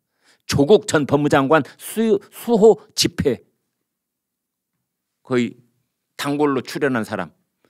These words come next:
그뿐인 줄 아십니까? 윤미향 지금 그 무소속 의원이 했던 정의기억연대, 유한부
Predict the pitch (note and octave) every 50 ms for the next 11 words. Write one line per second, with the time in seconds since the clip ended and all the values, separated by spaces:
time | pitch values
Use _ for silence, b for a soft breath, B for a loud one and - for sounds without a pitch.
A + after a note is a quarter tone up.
0 | _ _ _ - D#3 D#3+ - - G3 G3+ F#3+ F3+ D#3 E3 D3+ C#3+ B2+ - D3 C3
1 | B2 - D#3 D3+ D3+ - _ _ _ _ _ _ _ _ _ _ _ _ _ _
2 | _ B2 C#3+ E3 F3+ F3+ F#3 F#3 F#3 E3+ E3 D#3+ D3+ B2 - - D#3+ D3 E3 D#3+
3 | D3 G2 - - D3+ C#3+ B2 A2+ C3+ B2 C3+ D#3 F3 F3 D3+ C3 C#3 D3+ D3+ D3+
4 | D3+ D3 C3+ C3+ - - D3 B2+ A#2 - - D3+ D#3+ F3+ F#3 F3+ E3 C3+ - -
5 | - C#3+ C#3+ B2+ G#2+ C3 B2+ C3+ B2+ B2 A2+ B B B B A#2+ C3 D#3 E3 D#3+
6 | D#3 D#3 C#3 C#3 C#3+ B2 - -